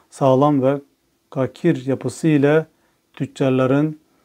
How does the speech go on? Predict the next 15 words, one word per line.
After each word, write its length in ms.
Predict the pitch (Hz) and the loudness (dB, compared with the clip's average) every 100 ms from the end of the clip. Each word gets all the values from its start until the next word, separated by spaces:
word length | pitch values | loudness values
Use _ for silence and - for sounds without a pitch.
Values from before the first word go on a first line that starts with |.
| _ _ | _ _
değerli 320 | 127 120 117 170 | -4 -2 0 0
mallarını 540 | 160 123 123 123 120 | 2 0 0 -4 -6
koruyan 440 | - 123 127 131 | -4 -2 0 0
bir 100 | 120 | -2
çeşit 480 | 131 - 127 139 135 _ _ _ - | -4 -4 -4 -4 -6 _ _ _ -6
iç 220 | 165 - | -6 -4
kale 220 | - 131 | -2 0
oluyordu. 600 | 123 117 117 107 120 110 - _ - _ _ | -2 -4 -6 -8 -10 -12 -18 _ -20 _ _
Sonuç 360 | - - 202 214 | -6 0 2 4
olarak 460 | 165 135 143 170 _ _ _ _ - | 4 4 4 2 _ _ _ _ -6
bedesten 640 | 131 127 143 - 165 170 - _ _ | -2 0 0 2 2 0 -6 _ _
çarşı 480 | - 131 127 202 170 | -4 -2 0 0 2
ve 60 | 135 | 2
endüstri 720 | 147 139 131 - 170 139 - _ _ _ _ | 2 -2 -2 -2 0 0 -2 _ _ _ _
mahallelerinin 880 | 131 135 135 135 131 135 143 170 | -2 0 2 2 2 4 4 2